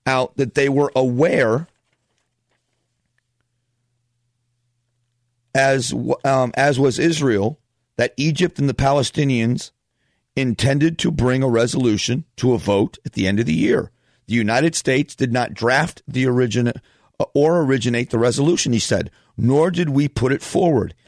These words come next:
It was drafted by Egypt." But he also admitted they knew all about it. Behind the scenes, they were a part of coordinating it. This is the final step.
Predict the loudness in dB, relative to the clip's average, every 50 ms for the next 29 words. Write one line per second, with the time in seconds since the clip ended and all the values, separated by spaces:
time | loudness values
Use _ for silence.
0 | _ _ -4 -4 -2 0 0 -2 0 0 0 0 0 -2 -4 -6 -4 -2 0 0
1 | 0 0 -2 -2 0 -2 -4 -6 _ _ _ _ _ _ _ _ _ _ _ _
2 | _ _ _ _ _ -6 -4 -2 -2 -2 -2 0 0 0 2 0 0 0 0 0
3 | 0 0 0 0 2 0 0 -2 -4 -10 _ _ _ -4 -2 0 0 0 0 0
4 | 0 0 0 0 0 0 0 0 0 -2 -2 -4 -8 -14 _ _ _ _ _ -8
5 | -6 -4 -4 -2 -2 0 -2 -2 -2 -2 -2 -2 -4 -4 -6 -8 -10 -14 _ -20
6 | -12 _ -2 0 0 2 2 0 0 0 0 0 0 -2 -4 -4 -2 0 0 0
7 | 2 0 0 -2 -2 -4 -8 -12 -14 _ _ _ _ _ _ -6 -2 0 0 0
8 | 0 0 0 0 0 0 -2 -4 -6 -4 -2 -2 0 0 0 0 0 -2 -2 -2
9 | -2 -2 -4 -4 -8 -14